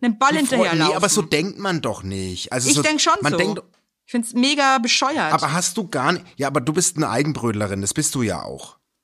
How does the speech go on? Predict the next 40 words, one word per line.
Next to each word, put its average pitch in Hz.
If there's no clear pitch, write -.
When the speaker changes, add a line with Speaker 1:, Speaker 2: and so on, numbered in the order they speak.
Speaker 2:
Du 120
bist 151
ja 185
eine 160
Speaker 1:
Aber 254
was -
Speaker 2:
Eigenbrödlerin. 262
Speaker 1:
verbindet 349
denn 240
daran? 185
Warum 220
verbindet 262
was, 226
was 220
Geileres 202
nicht? 151
Speaker 2:
Aber 208
Speaker 1:
Warum 269
Speaker 2:
was, -
Speaker 1:
dieser, 277
Speaker 2:
was, 247
Speaker 1:
warum 294
Speaker 2:
guck 349
Speaker 1:
nur 339
Speaker 2:
mal. 311
Speaker 1:
dieser 277
blöde 254
Fußball? 294
Tut 220
mir 233
leid. 269
Speaker 2:
Ja, 131
aber, 151
aber, 156
aber 151
schau 151
mal, 160
das 147
ist 175
halt 180